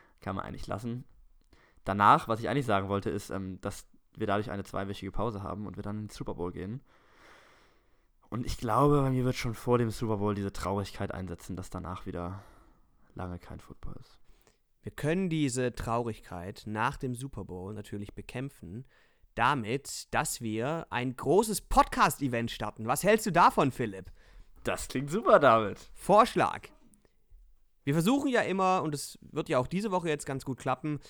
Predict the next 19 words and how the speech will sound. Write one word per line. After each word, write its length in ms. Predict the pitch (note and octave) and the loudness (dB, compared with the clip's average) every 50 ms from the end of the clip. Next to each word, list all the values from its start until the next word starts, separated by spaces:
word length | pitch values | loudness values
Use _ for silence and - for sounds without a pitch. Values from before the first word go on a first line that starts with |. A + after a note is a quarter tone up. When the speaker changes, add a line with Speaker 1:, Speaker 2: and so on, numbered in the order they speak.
| - - - - _ _ | -20 -20 -20 -20 _ _
Speaker 2:
ähm, 260 | - - C#3 C#3 C3 | -4 -2 -2 0 0
eine 220 | - - A2+ A#2+ A#2+ | 0 0 0 0 -2
kurze, 460 | - - - B3+ - - - B3 A3 | 0 2 2 2 2 4 2 0 0
knackige 480 | - - E3+ E3 F3 F3+ - F3 F3 E3 | 2 0 0 2 2 0 0 -2 -4 -2
Folge 320 | - D#3+ D#3 D3+ D#3 C#3+ | 0 0 0 0 -2 -4
zu 80 | - C#3+ | -4 -4
machen, 340 | C#3+ C#3+ C3+ - C#3+ C#3+ - - | -2 -2 -2 -4 -6 -8 -6 -2
inhaltlich 520 | F#3+ A3 G#3+ G3 G3 F3+ - E3+ D#3+ - | 0 2 2 4 2 2 2 -2 -2 -2
stark, 480 | - - D3+ C#3+ D3+ D#3 D#3 D#3 - - - - - - - - | -2 0 2 4 4 4 4 2 0 -4 -14 -20 -20 -20 -18 -8
wenig 320 | B2+ C3 D#3 E3 E3 C#3 | -2 2 2 2 2 2
Rumgeblödel 640 | C#3+ D3+ D3+ D3 C#3+ C3+ C3+ C#3 C#3 C#3+ C3+ C#3 C3+ - | 0 0 2 2 2 2 4 4 4 4 4 2 0 0
und 160 | - B2 A2+ | -2 -2 0
dann 200 | B2 C3 C3+ - | 0 0 0 0
euch 240 | F2 B2 C3 C3+ - | 0 0 0 0 -2
quasi 320 | - C3 B2 B2 C3 B2 | -2 -2 -2 -2 -4 -4
hier 300 | A#2+ B2+ B2+ B2 B2 B2 | -4 -2 -2 0 -2 0
Speaker 1:
Mittel 280 | A#2+ F3+ F3 D3+ D3+ B2+ | 2 2 4 4 4 2
viel 180 | - A#2+ A#2 | 4 2 2
Rumgeblödel. 680 | A2+ A2+ A#2+ A#2+ A#2 A2 A2+ G#2+ A2 G#2+ G#2+ G#2 G#2 | 4 4 2 2 0 2 2 2 4 4 2 2 0